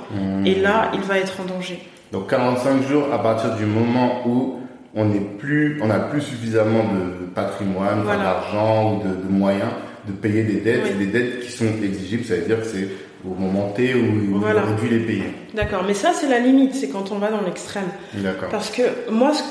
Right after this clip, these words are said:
Speaker 2: tout ce que je peux conseiller, c'est, je reviens sur le mot anticiper.
Speaker 1: Ok.
Speaker 2: On est dirigeant,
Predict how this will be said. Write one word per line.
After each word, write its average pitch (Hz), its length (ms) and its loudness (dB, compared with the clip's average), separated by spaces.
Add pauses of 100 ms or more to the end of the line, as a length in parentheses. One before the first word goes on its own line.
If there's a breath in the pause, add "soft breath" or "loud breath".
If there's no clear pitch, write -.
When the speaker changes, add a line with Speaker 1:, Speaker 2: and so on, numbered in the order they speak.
(120)
Speaker 2:
tout 320 100 0
ce 302 60 2
que 294 120 2
je - 100 0
peux 240 140 2
conseiller, 240 600 2
c'est, 220 440 -2
je 202 80 -6
reviens 208 300 -2
sur 233 200 -4
le 202 80 0
mot 220 340 2
anticiper. 214 800 -4
Speaker 1:
Ok. 95 180 -6 (680 loud breath)
Speaker 2:
On 214 160 4
est 262 120 8
dirigeant, 247 500 4